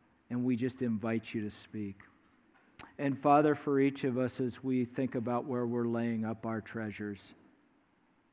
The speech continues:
um, Lord, you have blessed us as a community and a people in amazing ways.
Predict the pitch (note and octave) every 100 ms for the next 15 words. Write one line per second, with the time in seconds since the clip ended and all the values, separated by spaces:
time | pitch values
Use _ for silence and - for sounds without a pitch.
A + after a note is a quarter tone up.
0 | - B2 B2 B2 C3 C3+ B2 B2+ D3 C#3
1 | G#2+ - B2 B2+ - C3+ B2+ - A#2 A#2+
2 | - A#2+ A#2 B2+ C3+ C3 C3 B2 A2+ A2
3 | - C3+ B2+ C3+ B2+ A#2 A2+ A2 A#2+ B2+
4 | B2 A2+ A2 A2+ A#2 C3+ -